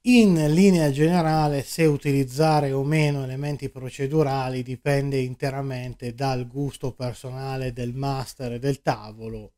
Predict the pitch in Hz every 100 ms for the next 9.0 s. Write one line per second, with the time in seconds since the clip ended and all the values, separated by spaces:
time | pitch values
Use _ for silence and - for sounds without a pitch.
0 | - 151 127 131 120 147 143 135 123 123
1 | - 123 123 127 139 139 131 139 - 127
2 | 110 - _ 120 107 - - - _ _
3 | 135 139 143 139 135 135 135 131 135 131
4 | 127 139 135 123 131 - 127 123 120 _
5 | 151 147 147 147 - 131 - 147 143 139
6 | 127 - 139 131 135 131 135 120 123 120
7 | 117 120 113 - 123 120 - 123 127 117
8 | 127 107 120 117 113 113 135 123 120 117